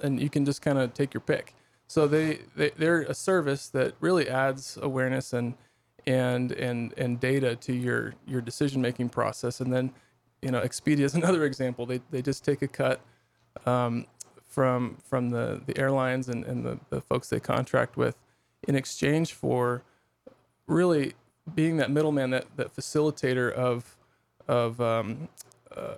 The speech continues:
of kind of a, a survey. You, you get a survey of, of everything that you're looking for. Here's, here's a,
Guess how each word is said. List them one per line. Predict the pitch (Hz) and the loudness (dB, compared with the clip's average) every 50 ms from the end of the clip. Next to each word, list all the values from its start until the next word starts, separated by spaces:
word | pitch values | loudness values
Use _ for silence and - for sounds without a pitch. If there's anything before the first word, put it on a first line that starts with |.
| - - | -12 -12
of | - - - - | -12 -12 -4 0
kind | - 143 143 | 2 2 2
of | 139 - - - | 2 -2 -4 -8
a, | - - - - _ - | -12 -12 -12 -16 _ -6
a | - | -6
survey. | - - 160 165 160 135 127 117 | -2 0 2 2 4 2 2 0
You, | 117 131 131 | 0 -2 -2
you | - 160 | 0 0
get | 156 156 | 2 2
a | 139 | 0
survey | - - - 160 160 151 143 135 127 123 | 0 -2 -2 -2 0 2 2 0 2 0
of, | 120 120 123 - - - - | 0 -2 -6 -10 -20 -6 -4
of | - 127 127 - - - | -4 -4 -4 -8 0 0
everything | 165 170 175 170 175 170 | 4 4 4 4 4 2
that | 151 110 | 2 2
you're | 135 139 | 2 2
looking | 143 151 147 - 139 131 | 2 2 2 0 -2 -2
for. | - - 127 123 127 123 | -2 -2 0 0 0 0
Here's, | 123 143 147 147 147 - - - - | 0 -2 -4 -4 -4 -8 -12 -14 -8
here's | - 151 151 151 139 | -2 0 0 0 2
a, | 139 127 120 117 | 2 0 0 -2